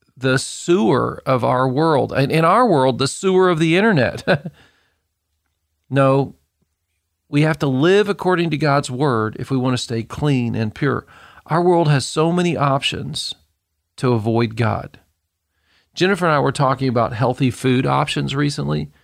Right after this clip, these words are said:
I wanted cake, but Jennifer said we should have cherries, peaches, or watermelon.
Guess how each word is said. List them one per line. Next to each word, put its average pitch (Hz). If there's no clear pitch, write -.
I 139
wanted 196
cake, 131
but 127
Jennifer 147
said 123
we 135
should 123
have 104
cherries, 165
peaches, 120
or 113
watermelon. 107